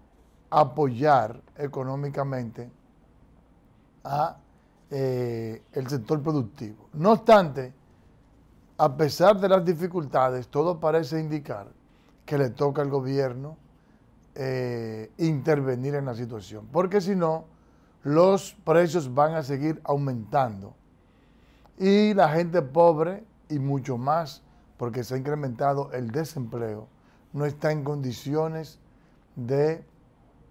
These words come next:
asumir, eh, eh, ese aumento del costo de la canasta familiar. Yo creo que pese a que la deuda externa, dice el informe de,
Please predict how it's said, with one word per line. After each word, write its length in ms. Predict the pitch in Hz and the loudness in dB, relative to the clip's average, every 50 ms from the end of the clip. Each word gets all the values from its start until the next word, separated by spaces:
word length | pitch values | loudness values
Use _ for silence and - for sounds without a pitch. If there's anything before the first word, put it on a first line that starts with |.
| _ _ _ _ _ _ _ _ | _ _ _ _ _ _ _ _
asumir, 840 | 139 139 151 143 - - 147 135 135 143 160 170 160 147 135 135 143 - - _ _ _ _ _ _ _ _ _ | 0 2 2 0 0 -2 -2 0 0 0 2 2 2 0 0 -4 -8 -14 -20 _ _ _ _ _ _ _ _ _
eh, 440 | 143 135 123 123 120 117 113 113 113 - | -10 -8 -6 -6 -6 -6 -8 -8 -10 -12
eh, 280 | 113 113 113 110 113 - _ - | -14 -12 -12 -14 -16 -16 _ -10
ese 440 | 135 127 123 - - 139 135 131 - | -8 -8 -8 -8 -6 -4 -4 -4 -4
aumento 800 | - 135 135 123 123 127 139 156 156 139 117 104 - 127 107 101 - _ _ _ _ _ _ _ _ - | -4 -2 -2 -2 -2 0 0 0 0 0 -2 -4 -8 -10 -10 -12 -14 _ _ _ _ _ _ _ _ -18
del 320 | - 131 127 127 113 104 | -12 -8 -6 -6 -6 -6
costo 320 | - - 139 143 139 139 135 | -6 -4 -4 -4 -2 -4 -2
de 60 | 131 | -2
la 100 | 127 117 | -4 -4
canasta 300 | 117 127 120 120 120 123 | -6 -8 -8 -8 -8 -8
familiar. 380 | 113 127 127 123 117 127 135 147 | -6 -6 -6 -4 -4 -4 -2 0
Yo 160 | 175 208 196 | 0 0 2
creo 540 | 208 226 226 226 233 226 226 226 226 220 - - _ _ _ _ _ _ _ _ _ _ _ _ _ _ _ | 2 4 6 6 6 6 4 2 0 -4 -8 -16 _ _ _ _ _ _ _ _ _ _ _ _ _ _ _
que 180 | - 151 147 | 2 2 2
pese 600 | 117 107 - 165 180 202 208 156 151 196 196 190 - | 2 2 2 4 6 6 4 4 4 2 2 4 4
a 220 | 143 147 143 117 | 2 2 2 0
que 340 | - 147 147 139 131 131 - - - | -2 -2 0 0 -2 -4 -10 -8 -4
la 140 | 143 135 127 | -2 0 0
deuda 240 | 131 135 151 170 170 | 2 2 0 0 -2
externa, 400 | 135 - - 170 175 180 175 151 | -2 2 2 2 4 4 0 0
dice 280 | 131 135 131 123 156 | 0 -2 -2 0 0
el 60 | 160 175 | 0 0
informe 400 | 160 139 160 170 175 180 185 175 | 0 0 0 0 2 4 4 4
de, 280 | 175 170 160 127 - | 6 4 4 2 -2